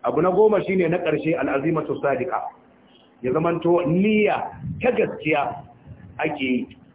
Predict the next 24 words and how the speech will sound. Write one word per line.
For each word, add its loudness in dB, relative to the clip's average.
Waɗannan 2
abubuwa 4
idan 0
an 2
bi 0
su -4
za 2
su -6
yi -2
maganin 0
shaye-shaye. -6
Waɗannan 4
su 2
ne 2
a -2
kan -2
matasa. -2
Yanzu 0
sai 2
topic 2
ɗinmu 2
na 0
ƙarshe -2
ko? -2